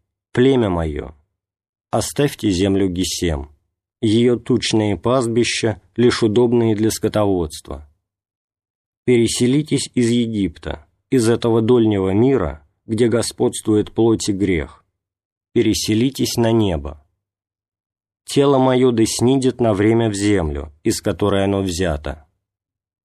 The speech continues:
Когда же, возбужденное трубою воскресения, оно восстанет от сна смертного,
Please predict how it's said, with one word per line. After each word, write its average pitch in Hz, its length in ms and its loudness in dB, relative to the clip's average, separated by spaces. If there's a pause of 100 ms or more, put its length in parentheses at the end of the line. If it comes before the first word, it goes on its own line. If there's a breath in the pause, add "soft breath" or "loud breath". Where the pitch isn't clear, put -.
(180)
Когда 107 440 0
же, 117 280 0 (100)
возбужденное 110 1000 2
трубою 110 560 2
воскресения, 107 1040 0 (180)
оно 113 280 2
восстанет 113 680 -2
от 110 160 -2
сна 113 260 2
смертного, 92 880 -2